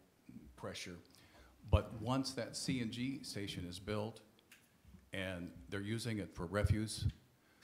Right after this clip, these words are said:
uh, what, what everyone realizes is that the more horses go into the trough, the faster the return on investment. And at that point, that's when, uh, the rest of the fleet would consider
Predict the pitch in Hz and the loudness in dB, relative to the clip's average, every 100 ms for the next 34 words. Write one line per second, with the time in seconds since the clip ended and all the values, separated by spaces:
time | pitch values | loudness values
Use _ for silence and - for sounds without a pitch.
0 | - _ 98 87 82 78 80 - - - | -20 _ 0 2 2 0 -4 -10 -20 -20
1 | _ _ - 101 104 110 - - - - | _ _ -12 -8 2 2 2 -8 -18 -14
2 | - 117 120 120 101 113 110 90 95 92 | -4 -2 0 0 2 2 2 0 -4 -6
3 | 92 92 87 - - - 107 110 110 110 | -6 -4 -4 -6 -14 -14 -6 0 2 2
4 | 101 120 113 101 110 107 101 98 87 123 | 4 2 2 -4 -6 -6 -6 0 8 8
5 | 104 101 110 - - - - - - 98 | 8 4 2 -2 -10 -20 -10 -4 6 6
6 | - - 98 87 87 104 92 80 87 87 | 6 0 -4 -6 -4 -2 -2 -6 -4 -2
7 | - 95 90 - - - 90 - 127 165 | -2 -6 -8 -16 -16 -8 -8 -2 0 10
8 | - 73 69 - - - - 98 98 90 | 10 10 0 -12 -14 -14 -2 0 2 2
9 | 95 82 73 - - - _ 82 73 71 | 0 -4 -8 -14 -20 -20 _ -4 -4 -6
10 | - 90 95 - - 92 101 101 101 - | -8 -4 2 4 2 0 -4 -4 -4 -10
11 | - - 98 82 - - - 117 101 101 | -20 -8 -6 -6 -10 -20 -8 -4 -2 -2
12 | 87 | -2